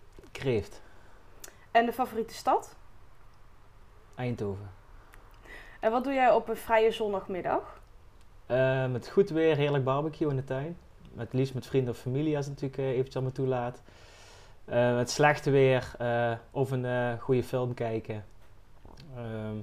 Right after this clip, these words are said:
Speaker 1: Formule één als het is.
Speaker 2: Ja.
Speaker 1: Dus, eh, ja.
Speaker 2: En wanneer ben jij het gelukkigst?
Speaker 1: Ik denk met vrienden, familie om me heen, eh, gezin, gezelligheid.
Speaker 2: Ja.
Speaker 1: Eh, dan ben ik op mijn gelukkigst.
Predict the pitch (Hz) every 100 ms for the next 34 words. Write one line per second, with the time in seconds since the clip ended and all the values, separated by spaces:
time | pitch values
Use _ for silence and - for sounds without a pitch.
0 | 107 - 131 127 123 120 123 113 104 104
1 | - - - 262 254 - 135 120 104 110
2 | 95 - - - - 110 - - - 226
3 | 233 277 269 247 240 240 - 214 220 220
4 | 156 392 - - - - - - - -
5 | - - - - - - - 117 139 135
6 | 131 - 147 135 131 135 131 127 123 117
7 | 113 117 113 104 107 107 98 117 110 117
8 | 113 113 - - - - - 113 117 127
9 | 117 110 107 107 - - 233 208 104 101
10 | 110 107 101 92 92 98 98 95 -